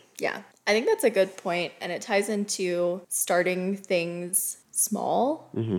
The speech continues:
Speaker 1: and not being so consumed by the big picture, which goes back to the being present versus growing thing, because I think it's a lot about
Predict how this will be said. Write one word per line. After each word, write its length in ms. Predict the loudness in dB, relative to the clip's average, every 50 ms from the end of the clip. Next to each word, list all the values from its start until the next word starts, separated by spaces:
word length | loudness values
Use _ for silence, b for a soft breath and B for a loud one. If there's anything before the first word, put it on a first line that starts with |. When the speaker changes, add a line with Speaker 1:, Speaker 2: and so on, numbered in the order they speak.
| -2 0
Speaker 1:
and 120 | 0 2 2
not 240 | 4 2 0 0 0
being 240 | 0 0 0 -2 -2
so 280 | -4 -2 0 0 -2
consumed 600 | -2 -2 -6 -6 -4 -4 -4 -4 -6 -6 -8 -8 -6 -4
by 340 | -4 -2 0 0 -2 -2 -2
the 80 | -4 -4
big 420 | -4 -4 -4 -2 -2 -4 -6 -12 -12
picture, 580 | -12 -12 -10 -8 -4 -2 0 2 0 0 -2 -6 -6 -2
which 260 | 0 2 2 4 4
goes 180 | 6 8 8 8
back 200 | 8 8 6 6 6
to 140 | 6 6 8
the 160 | 8 6 4
being 300 | 4 2 0 0 0 -2
present 400 | -2 -2 -2 -2 -2 -4 -6 -6
versus 300 | -8 -8 -8 -8 -12 -12
growing 340 | -8 -2 0 0 0 0 0
thing, 280 | -4 -6 -8 -8 -10 -10
because 420 | -10 -8 -4 0 2 2 2 2
I 100 | 2 2
think 140 | 2 2 2
it's 80 | 2 2
a 40 | 4
lot 180 | 4 4 4 2
about 300 | 2 0 -2 -4 -6